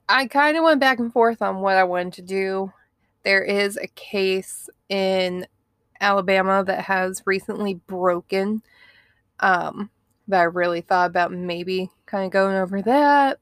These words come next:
but then I was like, "No, I'll leave it in case it becomes something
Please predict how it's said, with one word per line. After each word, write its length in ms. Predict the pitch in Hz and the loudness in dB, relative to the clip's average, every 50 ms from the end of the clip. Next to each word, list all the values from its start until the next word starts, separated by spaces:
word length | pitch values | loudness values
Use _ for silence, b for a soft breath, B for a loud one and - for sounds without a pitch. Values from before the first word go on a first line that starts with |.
| _ - | _ -6
but 180 | - 208 - - | -6 -6 -4 -4
then 140 | 220 208 202 | -4 -2 -2
I 100 | 202 196 | -2 -4
was 160 | 202 196 - | -6 -6 -8
like, 160 | 196 190 - _ - | -8 -10 -10 _ -10
"No, 600 | 208 202 202 208 208 214 208 208 208 208 202 202 - | -6 -2 0 2 4 4 4 4 4 2 0 -2 -2
I'll 140 | 208 196 196 | -4 -4 0
leave 220 | 196 190 190 180 | 0 0 0 0
it 100 | 180 175 | -2 -6
in 100 | 175 185 | -6 -8
case 320 | 180 - 190 175 185 - - | -8 -6 -6 -6 -6 -4 -6
it 140 | 180 160 196 | -8 -8 -8
becomes 380 | - - - 185 180 175 - | -10 -6 -4 -4 -4 -4 -4
something 600 | - 190 175 175 _ - 175 170 170 175 175 175 | -4 -4 -4 -4 _ -8 -8 -6 -6 -6 -8 -12